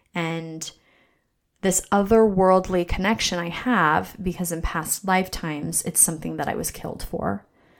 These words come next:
So that memory in my body, when I talk about it, is visceral. I feel it. It's,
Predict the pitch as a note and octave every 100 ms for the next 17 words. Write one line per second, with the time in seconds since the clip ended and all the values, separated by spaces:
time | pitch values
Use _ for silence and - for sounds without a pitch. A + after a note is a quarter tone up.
0 | _ - F3+ F3+ F3 F3 F#3 F#3 F#3 E3
1 | D#3+ - F3+ E3+ E3 E3 E3 D#3+ D#3 E3+
2 | F#3 F#3 F3 - - G#3+ F#3 D3+ - -
3 | - F3 F3 F3 F#3 - E3+ E3 D#3+ E3+
4 | F3 - - - F#3 F3 E3+ F3 - F3+
5 | - -